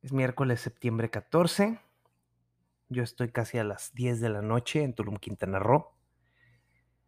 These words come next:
Mi nombre es Luis Ángeles, alias Malditos Millennials, o al revés, ya no sé quién es quién o quién tiene más poder del uno sobre el otro, pero aquí andamos.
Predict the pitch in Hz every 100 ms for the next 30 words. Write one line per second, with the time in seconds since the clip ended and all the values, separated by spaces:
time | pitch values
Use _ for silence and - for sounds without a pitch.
0 | _ _ 107 110 110 120 117 113 107 110
1 | - 135 131 135 139 120 - 120 113 107
2 | 104 110 117 113 107 107 113 123 135 -
3 | - - 113 104 104 104 117 113 113 104
4 | - 101 107 107 - - - 107 110 101
5 | - 117 113 120 110 110 110 - 110 104
6 | 101 98 98 101 - 95 98 120 143 175
7 | - 104 98 110 98 101 104 151 -